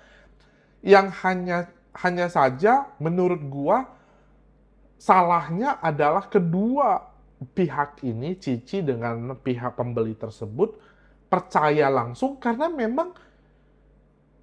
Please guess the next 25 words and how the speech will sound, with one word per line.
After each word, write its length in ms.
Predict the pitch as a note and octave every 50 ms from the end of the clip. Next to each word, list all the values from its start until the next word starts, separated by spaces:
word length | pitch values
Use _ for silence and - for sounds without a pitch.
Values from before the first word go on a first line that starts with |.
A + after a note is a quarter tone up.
| _ _
pada 320 | - B3 C4 A3+ B3+ A#3
umumnya 560 | - B3 A#3 A3 A#3+ A#3+ A#3 B3 C#4+ F#4 G4
jualan 400 | D4+ F#3 D#3+ F#3+ F#3+ G3 G3 F#3+
mobil 480 | F3+ F3+ F3+ F3+ E3+ E3 A3 D#4 G4 G4+
pada 240 | - E4+ G#3+ G#3 G3
umumnya 320 | G3 F3+ G3 A3 D4+ E4+
memang 240 | E4+ D4+ C#4+ D4 C#4
begitu 720 | B3+ F3+ E3 D3+ D#3 G3 A3+ A#3+ A#3 - F#3 D#3+ C#3+ B2+
gitu. 240 | A#2 A#2 A2+ - A#2+
Tetapi 320 | - - - G#3+ G#3+ - E4+ B3+
di 80 | F#3+ F3
sini 240 | - F3+ F3+ A#3 A#3+
nggak 240 | F#3 D3+ D3 -
ada, 480 | C3 B2+ B2+ B2 C3+ D#3 G3+ A#3 - - - _ _ _ _ _ _ _ _ _ _ _ _
eh, 600 | - C#3 C#3 C#3 C3+ C3+ C3+ C3 C3 C3 B2+ B2+ C3 B2+ - _ _
bagi, 640 | - D3+ D3+ D3+ D3+ D3 D3 D#3 D3+ D3+ D3+ D3 D#3+
menurut 300 | E3+ E3 F3 F3+ F3 E3+ E3+
gua, 320 | F#3 A#3 A3+ G3 D#3+ C#3
pembeli 400 | - - D#3 D#3 D3+ F#3 F3+ F#3
itu 80 | F#3+ C4+
kenapa 480 | B3+ - F3+ D3 A2+ G#2 - - E3
sih 240 | E3+ - - D#4+ - _ - _
nggak 220 | C3+ C3+ D3 - -
ada 200 | C3+ C3 B2+ B2 A#2+
surat, 480 | - - C#3+ B2 A2+ A2+ A2+ B2+ B2